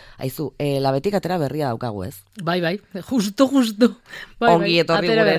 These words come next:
Speaker 2: berria.
Speaker 1: lehenik eta behin, Bakarne,
Speaker 2: Bai,
Speaker 1: berriz
Speaker 2: bai.
Speaker 1: ere, bakigu, normalean gure kolaboratzaile zarela, hemen gu-, eh, Giza Labak, eh, sekzioa egiten duzula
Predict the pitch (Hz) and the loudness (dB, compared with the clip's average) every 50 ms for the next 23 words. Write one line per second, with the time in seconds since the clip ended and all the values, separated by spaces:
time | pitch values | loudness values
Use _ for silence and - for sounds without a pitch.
0 | 165 170 185 180 170 165 165 160 156 156 151 151 156 160 170 165 175 165 156 - | 4 4 4 2 0 0 -2 -2 -2 -2 -2 0 0 0 -2 -2 -2 -4 -2 -2
1 | 156 156 143 147 170 170 175 180 196 202 196 180 160 147 160 151 147 156 143 147 | -4 -4 -4 -4 -2 0 2 2 2 2 2 2 0 -2 -4 -6 -4 -4 -2 0
2 | 151 160 160 151 147 156 151 160 185 196 165 147 147 151 151 160 202 196 175 160 | 0 2 0 0 -2 -6 -8 -6 -6 -6 -4 -4 -4 -4 -4 -2 -2 -2 -2 -2
3 | - 156 151 143 135 135 135 135 - - 151 156 156 156 160 156 156 151 147 - | -2 -4 -4 -4 -2 -4 -6 -6 -4 -4 -4 -2 0 0 0 0 0 -2 -4 -4
4 | 151 143 147 147 151 143 185 190 - 143 135 143 156 151 143 143 151 143 131 127 | -6 -6 -6 -4 -4 -6 -6 -6 -6 -6 -6 -6 -6 -8 -6 -6 -4 -2 -2 -4
5 | 127 123 127 135 - - 139 127 131 135 139 139 143 135 - 139 135 131 127 127 | -4 -6 -10 -10 -6 -4 -4 -2 0 0 0 0 -2 -4 -4 -6 -4 -4 -4 -4
6 | 127 - 156 135 - - 160 165 156 143 135 135 131 151 151 151 151 143 - - | -4 -6 -8 -10 -8 -6 -4 -2 -2 -2 -4 -6 -6 -6 -6 -6 -8 -8 -8 -6
7 | 156 151 147 143 139 | -4 -2 0 0 0